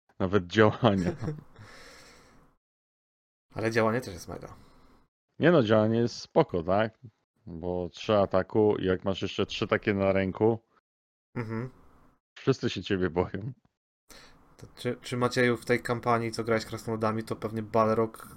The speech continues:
Speaker 2: od takiego kombo zginął, znając życie?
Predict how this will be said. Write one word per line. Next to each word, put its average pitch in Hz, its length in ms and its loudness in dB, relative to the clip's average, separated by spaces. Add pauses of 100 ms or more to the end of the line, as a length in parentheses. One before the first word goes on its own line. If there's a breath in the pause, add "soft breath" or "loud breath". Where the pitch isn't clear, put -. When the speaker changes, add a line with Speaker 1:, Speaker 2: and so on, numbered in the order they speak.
(220)
Speaker 2:
od - 140 -6
takiego 117 320 2
kombo 120 360 -2
zginął, 98 420 -4
znając 98 420 -12
życie? 98 320 -12